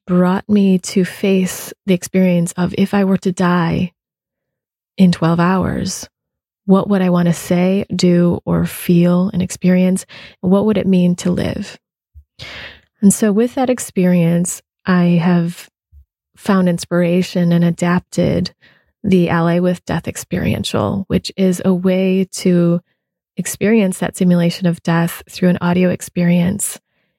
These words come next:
and through prompts that ask of you to look at what needs to end in your life. What belief sets are you carrying that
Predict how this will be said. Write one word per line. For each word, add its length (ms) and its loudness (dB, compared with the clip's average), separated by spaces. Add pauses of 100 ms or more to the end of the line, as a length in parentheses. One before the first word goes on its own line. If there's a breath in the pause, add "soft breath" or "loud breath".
(100)
and 160 2
through 160 -2
prompts 680 -4 (100)
that 320 -2 (640)
ask 400 0
of 80 -2
you 140 2
to 100 0
look 300 2 (120)
at 540 -4 (1080)
what 180 2
needs 280 0
to 180 -6
end 360 0
in 160 0
your 120 2
life. 480 0
What 280 0
belief 340 2
sets 400 -6
are 100 0
you 140 2
carrying 800 2
that 480 -2